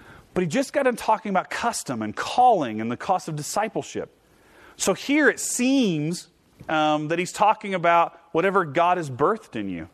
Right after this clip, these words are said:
the passion that he's put in you, the, the burden of the cross, the gospel, the gospel message that's burning in your heart. You have to carry that. And you carry it with joy because he carried the cross out of joy.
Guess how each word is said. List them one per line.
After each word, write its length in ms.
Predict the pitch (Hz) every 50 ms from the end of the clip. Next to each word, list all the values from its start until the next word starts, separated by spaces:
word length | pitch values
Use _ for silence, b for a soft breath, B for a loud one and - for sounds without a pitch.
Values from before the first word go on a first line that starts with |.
| b b b b b b b b b b
the 80 | - -
passion 600 | - - - 180 190 214 240 233 - - 262 240
that 40 |
he's 140 | 226 220 -
put 260 | - - - 208 196
in 120 | 175 139 117
you, 200 | 104 92 85 - b b b b b b b b b b b
the, 100 | - 143 - - - -
the 200 | 135 123 156 147
burden 400 | 127 113 165 185 202 226 214 220
of 80 | 196
the 80 | 165 143
cross, 540 | - - - - 202 208 196 170 139 - -
the 140 | - 147
gospel, 640 | 139 120 113 151 165 170 180 170 - - - 131 120
the 100 | 120 135
gospel 440 | - 165 165 165 151 - - 165 151
message 640 | 147 147 147 156 170 170 - - 135 117 110 113
that's 200 | 117 127 123 -
burning 600 | 127 123 113 147 160 175 190 208 208 208 196 190
in 140 | 190 185 180
your 140 | 180 175 160
heart. 480 | - - - 175 151 120 113 117 - B B B B B B
You 120 | - 160 180
have 100 | 175 175
to 80 | 180
carry 420 | - - - - 220 240 233 170 120
that. 300 | 98 87 73 - - _ b b b b b b b b b b b b b b b _
And 120 | - 170
you 100 | 190 196
carry 240 | - - 220 202 196
it 60 | 196
with 120 | 196 185 147
joy 480 | 127 123 151 226 277 277 202 147 131
because 300 | 123 123 123 - 139 -
he 80 | - 202
carried 340 | - - 170 151 156 165 175
the 80 | 214
cross 480 | - - - - 139 123 131 143 - -
out 140 | 131 127 127
of 100 | 143 147
joy. 420 | 135 165 294 320 143 101 82 82